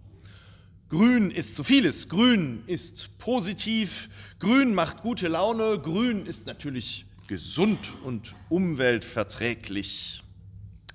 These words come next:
Wer etwas verkaufen will, der malt es möglichst grün an.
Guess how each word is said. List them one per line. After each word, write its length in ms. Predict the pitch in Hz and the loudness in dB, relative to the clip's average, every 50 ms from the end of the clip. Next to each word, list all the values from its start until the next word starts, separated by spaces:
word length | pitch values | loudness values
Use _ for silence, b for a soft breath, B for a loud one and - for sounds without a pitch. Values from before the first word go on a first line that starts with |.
| B B B B B B B B B B B B B B B B - - - | B B B B B B B B B B B B B B B B -20 -20 -10
Wer 440 | - - 180 208 233 208 - - - | -2 4 4 4 4 4 0 -2 -4
etwas 560 | 165 - - 127 151 160 160 - - - - | -6 -4 -2 -2 -2 0 0 0 -2 -4 -4
verkaufen 800 | - - 117 98 - - - 254 294 214 - - 127 123 117 - | -6 -8 -10 -10 -4 2 4 4 4 4 0 -6 -6 -8 -4 -2
will, 340 | 165 247 277 269 254 104 - - - | 0 0 2 0 -2 -4 -8 -12 -18
der 760 | - 95 92 117 117 113 123 135 165 233 277 - 339 302 254 - 104 | -16 -8 -2 0 2 2 4 4 4 2 2 0 -2 -6 -10 -10 -8
malt 580 | 98 98 104 104 107 117 127 151 175 185 - - - | -6 -2 -2 0 0 0 0 -2 -4 -6 -10 -12 -8
es 320 | - 202 202 - - - | -6 -4 -4 -4 -4 -6
möglichst 1000 | 117 120 143 190 254 277 - - - 226 247 220 - - - - - - - 120 | -4 -2 0 0 0 -2 -4 -8 -8 -4 -2 0 0 0 -2 -2 -6 -8 -8 -6
grün 600 | 139 143 123 165 208 240 254 262 240 240 226 - | -4 -2 0 2 4 4 4 2 2 0 -4 -2
an. 280 | - 131 135 107 92 | 0 0 0 0 0